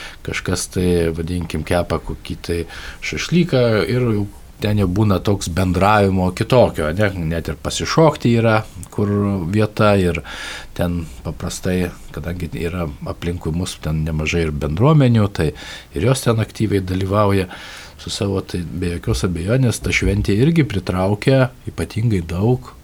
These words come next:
kitą kartą, a, vadinkime, atvykstančių, nu, iš miesto, iš žmonių, kurie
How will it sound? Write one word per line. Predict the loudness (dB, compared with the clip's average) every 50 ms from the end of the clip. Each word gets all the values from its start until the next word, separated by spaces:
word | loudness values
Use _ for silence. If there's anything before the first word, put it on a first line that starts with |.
| -20 -20 -20 -20 -20 -20 -20 -20 -20 -20 -20
kitą | -14 -8 -6 -6 -4
kartą, | -2 0 0 0 2 0 0 0
a, | -2 -8 -16 -16 -16 -16 -16 -16 -18 -18 -16 -10 -8 -6 -4 -2 -2 -2
vadinkime, | -2 -2 -2 -2 -2 -2 -2 -2 -2 -2 -4
atvykstančių, | -4 -2 0 0 0 0 -2 -8 -6 -4 -4 -4 -4 -2 0 0 2 2 2 2 0 -2 -6 -14 -20 -20 -20 -20 -16 -12 -8 -6
nu, | -4 -4 -2 -4
iš | -4 -6 -6 -4 0
miesto, | 2 2 2 0 0 0 -2 0 0
iš | -2 -4 -4 -4 -4 -6 -6 -6
žmonių, | -4 0 2 2 2 2 2
kurie | 0 0 0 2 2